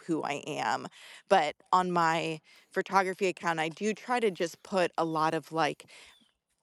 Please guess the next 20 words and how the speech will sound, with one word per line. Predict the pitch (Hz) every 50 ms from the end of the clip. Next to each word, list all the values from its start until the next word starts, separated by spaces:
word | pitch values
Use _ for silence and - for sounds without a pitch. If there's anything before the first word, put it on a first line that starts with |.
| _ -
the | 196 175
work | 165 160 160 170 185 190 185 180 - - -
that | 180 185 180 170 175
inspires | 170 160 160 - - - - 170 170 165 160 156 151 160 156 -
me | 170 180 170 170 175 175 185 220 269 311 330 -
or | - - 180 180
the | 180 170
work | 156 160 170 170 170 -
that | - 175 165
I | 170 160 160
want | 156 160 170 147 - _ -
to | - - 185
be | 160 175 165
doing | 156 143 - 170 165 170 214 247 269 277 277 294 294 - _ -
on | 269 277 285
my | 277 277 285
stories | 269 - - - 294 285 285 285 294 285 285 285 - -
from | - 220 180 175
other | 147 170 175 180 165
photographers | - - 160 151 - 160 143 143 160 190 220 220 - 294 285 294 302 311 302 294 -